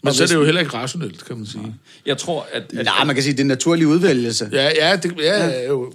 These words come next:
Speaker 2: Hvilket jo er
Speaker 1: Okay.
Speaker 2: rationelt i sidste
Speaker 1: Ja,
Speaker 2: ende.
Speaker 1: det kan man så sige.
Speaker 3: Ja, og i hvert fald en kendsgerning. Og, og det, og det er jo det, eller som, som, øh, som de kalder det, fact. Øh,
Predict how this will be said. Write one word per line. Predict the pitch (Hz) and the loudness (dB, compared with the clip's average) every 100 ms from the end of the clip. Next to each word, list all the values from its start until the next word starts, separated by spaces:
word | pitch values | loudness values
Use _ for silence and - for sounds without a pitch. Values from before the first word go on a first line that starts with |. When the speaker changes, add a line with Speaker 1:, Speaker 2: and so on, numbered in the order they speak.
| - | -4
Speaker 2:
Hvilket | 135 147 151 | 0 4 4
jo | 131 | 4
er | |
Speaker 1:
Okay. | 117 127 | 2 -2
Speaker 2:
rationelt | 117 127 113 104 | -2 -2 -4 -6
i | |
sidste | 110 110 104 | -8 -8 -6
Speaker 1:
Ja, | 110 | -2
Speaker 2:
ende. | 123 | -2
Speaker 1:
det | 127 | -2
kan | 131 | -4
man | 120 | -4
så | 110 | -8
sige. | 107 110 | -8 -6
Speaker 3:
Ja, | 135 123 107 | -2 0 0
og | 117 | -2
i | |
hvert | 127 160 | -2 -4
fald | 151 113 104 | -4 -8 -8
en | 95 | -8
kendsgerning. | 113 - - 90 87 95 | -8 -8 -12 -10 -8 -8
Og, | 104 101 | -10 -12
og | - 107 | -14 -6
det, | 135 113 - | -6 -8 -12
og | |
det | 120 | -6
er | 139 | -6
jo | 135 127 | -4 -6
det, | 120 | -6
eller | 120 90 87 | -8 -6 -6
som, | 82 95 87 87 | -8 -10 -10 -12
som, | 82 95 87 85 | -14 -14 -12 -12
øh, | 82 | -14
som | 82 95 | -14 -16
de | - | -16
kalder | 95 82 | -14 -12
det, | - - - | -14 -16 -12
fact. | 73 - - _ - 104 | -12 -12 -20 _ -10 -6
Øh, | 95 85 71 - | -6 -6 -8 -10